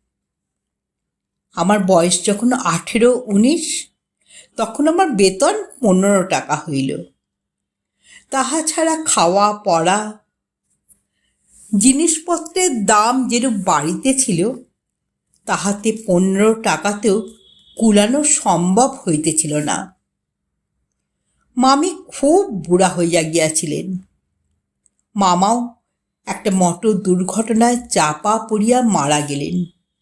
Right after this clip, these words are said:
আমার দুইটি মামাতো বোনের বিবাহে অনেক ধার হইয়া গিয়াছিল। মহাজন প্রতি মাসে আসিয়া তাগাদা দিতে লাগিল। আমার একটি ছোট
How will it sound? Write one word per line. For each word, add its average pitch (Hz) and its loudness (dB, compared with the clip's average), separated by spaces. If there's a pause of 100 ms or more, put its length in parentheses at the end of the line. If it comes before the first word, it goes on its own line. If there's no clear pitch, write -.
(1080)
আমার 277 0
দুইটি 320 2
মামাতো 220 2
বোনের 277 2
বিবাহে 214 0 (720)
অনেক 247 2
ধার 180 0 (140)
হইয়া 165 0
গিয়াছিল। 151 -2 (1700)
মহাজন 226 2
প্রতি 196 0
মাসে 214 2
আসিয়া 220 -2 (420)
তাগাদা 165 -2
দিতে 170 -2
লাগিল। 151 -4 (1800)
আমার 277 0
একটি 349 0 (100)
ছোট 220 -2